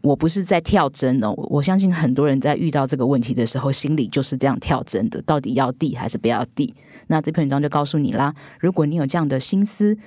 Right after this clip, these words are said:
你有这样的考量，可以先从四件事去判断你到底要不要递辞呈。好，我们已经介绍了三篇了，还有一篇就是，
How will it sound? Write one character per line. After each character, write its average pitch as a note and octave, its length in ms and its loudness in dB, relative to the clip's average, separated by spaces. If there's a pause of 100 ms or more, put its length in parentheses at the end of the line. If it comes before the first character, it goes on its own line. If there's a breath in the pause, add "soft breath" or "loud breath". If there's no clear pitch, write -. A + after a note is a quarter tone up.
(300 loud breath)
你 D#3 100 2
有 D3+ 100 0
这 D3 100 -4
样 D3+ 80 0
的 C3+ 80 -2
考 B2 220 -2
量， C3 320 -2 (300 soft breath)
可 - 100 0
以 F3 140 0
先 D3 340 -2
从 C#3 320 -6
四 - 240 -4
件 E3+ 240 0
事 D3+ 320 -4 (160 loud breath)
去 - 140 -4
判 D3 260 -2
断 C3 220 -2 (260 soft breath)
你 A#2+ 80 -2
到 D3 220 0
底 - 100 -6
要 - 80 0
不 B3+ 60 -4
要 - 80 -2
递 - 160 -2
辞 - 220 -10
呈。 - 160 -8 (600 soft breath)
好， F#3 240 -2
我 E3 100 0
们 E3+ 140 2
已 D#3+ 60 0
经 G3+ 180 2
介 G#3 160 2
绍 G3 160 0
了 F3 100 2
三 F#3+ 240 0
篇 G3+ 220 2
了， F#3 140 2
还 D#3+ 140 -2
有 E3 60 2
一 F3 120 -2
篇 F#3 420 0
就 E3 140 0
是， D#3 300 0